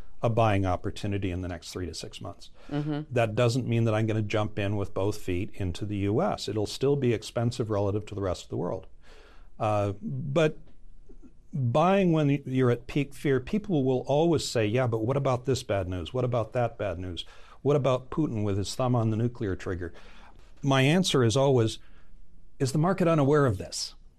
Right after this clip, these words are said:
Speaker 2: Mm-hmm.
Speaker 1: If the market's aware of this, isn't it in the price already?
Speaker 2: Mm-hmm.
Speaker 1: And if it's in the price already, then you want to buy when the consensus fear level is at a peak, not when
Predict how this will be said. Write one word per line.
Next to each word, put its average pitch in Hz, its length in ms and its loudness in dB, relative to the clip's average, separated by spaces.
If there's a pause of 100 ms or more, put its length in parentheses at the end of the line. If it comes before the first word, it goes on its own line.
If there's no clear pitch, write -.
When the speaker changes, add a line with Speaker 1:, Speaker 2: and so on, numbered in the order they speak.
(160)
Speaker 2:
Mm-hmm. 165 380 0 (1160)
Speaker 1:
If 151 160 0
the 160 60 2
market's 165 600 0 (560)
aware 139 340 4
of 135 160 4
this, 104 460 0 (120)
isn't 156 220 4
it 151 100 2
in 143 120 4
the 123 80 4
price 123 340 2
already? 87 460 -4 (260)
Speaker 2:
Mm-hmm. 165 280 2 (600)
Speaker 1:
And 135 120 2
if 143 100 2
it's 131 140 0
in 185 100 4
the 196 80 2
price 208 360 2
already, 110 560 2
then 131 240 2
you 123 120 6
want 143 180 4
to 131 60 4
buy 139 340 2
when 113 240 2
the 107 80 0
consensus 165 880 0
fear 196 320 0
level 101 380 2
is 117 200 0
at 110 120 2
a 123 60 0
peak, - 440 -10 (440)
not 131 280 0
when 139 340 2